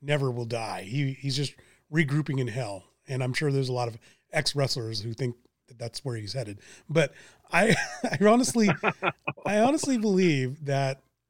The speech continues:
okay, it's not gonna play this year, obviously, uh, probably not even next year. But I, he still has the money, and maybe the time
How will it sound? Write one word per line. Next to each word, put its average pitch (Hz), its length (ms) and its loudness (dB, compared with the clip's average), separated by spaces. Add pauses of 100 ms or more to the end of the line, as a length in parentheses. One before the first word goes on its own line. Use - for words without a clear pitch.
okay, 175 320 0
it's 143 200 -6
not 180 160 0
gonna 202 140 -2
play 170 280 0
this 147 180 -2
year, 139 120 -2
obviously, 127 540 -2 (420)
uh, 127 340 -2 (120)
probably 175 240 -2
not 202 160 0
even 208 160 -4
next 226 240 -8
year. 117 180 -8
But 156 240 -6
I, 175 180 -4 (880)
he 202 220 0
still 277 380 -2
has 247 260 -6
the 165 100 -2
money, 202 400 0
and 143 500 -4
maybe 160 340 -2
the 143 100 -4
time 151 380 -2